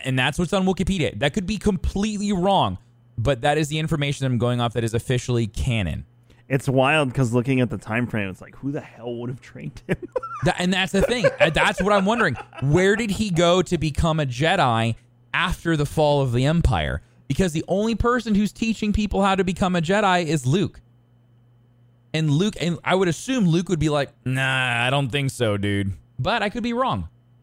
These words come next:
Speaker 1: Luke is desperate. Luke is trying to build an army, essentially, of Force users. He's trying to build up the new Jedi.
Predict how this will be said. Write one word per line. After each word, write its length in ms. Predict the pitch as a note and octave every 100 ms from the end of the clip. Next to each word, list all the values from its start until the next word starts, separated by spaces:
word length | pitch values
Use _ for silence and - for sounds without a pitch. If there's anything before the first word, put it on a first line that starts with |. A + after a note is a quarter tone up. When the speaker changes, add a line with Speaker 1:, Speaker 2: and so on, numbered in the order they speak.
| _
Speaker 1:
Luke 260 | B2+ F3+ G3
is 100 | G3
desperate. 420 | D3 F#3 - A2 -
Luke 260 | B2+ E3+
is 120 | F#3
trying 340 | - E3+ E3 D#3
to 160 | D3+
build 240 | C3 C3+ B2+
an 80 | A2+
army, 380 | G#2 D#2 C#2 - _ _ A2
essentially, 500 | G#2 F#2 - C#2 -
of 160 | A2+
Force 300 | - A2 A2
users. 320 | F2+ E2 D#2
He's 120 | F2+ -
trying 200 | A#2 A2+
to 60 |
build 260 | G2+ G#2 G2+
up 100 | F#2+
the 80 | G2+
new 140 | F2+
Jedi. 400 | E2 A#1+ A#1+ -